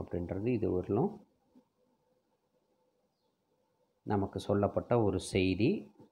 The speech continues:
சரியா? So this is the introduction about, uh, email. Let's we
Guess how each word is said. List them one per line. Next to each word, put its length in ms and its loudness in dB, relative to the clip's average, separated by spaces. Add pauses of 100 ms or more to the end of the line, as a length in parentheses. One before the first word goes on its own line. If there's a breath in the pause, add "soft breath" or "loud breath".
சரியா? 420 0 (480)
So 220 -2
this 380 -2
is 20 4
the 80 4
introduction 580 -2
about, 280 2
uh, 320 -6 (960)
email. 440 0
Let's 200 2 (120)
we 100 2